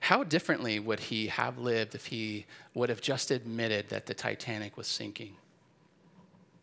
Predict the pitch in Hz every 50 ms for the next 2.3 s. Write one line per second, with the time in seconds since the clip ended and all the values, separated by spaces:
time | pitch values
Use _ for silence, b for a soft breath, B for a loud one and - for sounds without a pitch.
0 | _ _ _ _ _ _ _ _ _ _ - - - _ _ _ _ - - _
1 | _ _ _ _ _ _ _ _ - - _ _ _ - - 127 104 117 135 151
2 | - 131 139 143 117 98